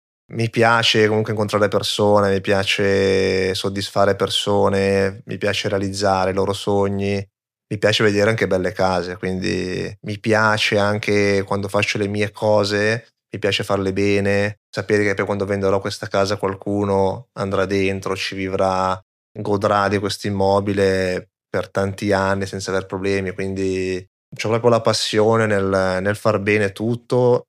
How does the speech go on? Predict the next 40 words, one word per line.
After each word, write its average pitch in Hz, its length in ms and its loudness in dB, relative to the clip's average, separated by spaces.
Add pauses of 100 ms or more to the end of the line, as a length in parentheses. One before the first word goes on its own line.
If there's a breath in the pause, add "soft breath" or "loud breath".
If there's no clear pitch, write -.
(200)
e 107 60 2
ho 107 60 4
la 107 80 4
passione 117 420 2
anche 117 160 0
nel 107 140 0
far 101 240 -4
bene 107 240 0
tutta 107 240 -10
la 98 100 -2
parte 98 320 -2
veramente 95 800 -2 (280)
dalla 98 220 0
foto 98 400 -2
al 95 80 -2
video, 95 760 -2
al 98 180 -2
sito. 107 440 -4
Se 95 100 -8
uno 95 100 -4
guarda 98 160 0
il 95 60 -2
nostro 98 140 -6
sito, 101 120 -6
comunque, 95 500 -6
adesso - 220 -12
non 87 120 -10
perché 92 220 -8
è 87 60 -4
nostro, 85 360 -8
però 90 300 -6 (160)
io 107 140 -2
l'ho, 104 120 4
l'ho 98 140 0
curato 98 300 0
in 98 80 -2
ogni 92 160 -2
dettaglio, 87 640 -4
no? 90 100 -4
Quindi, 92 500 -4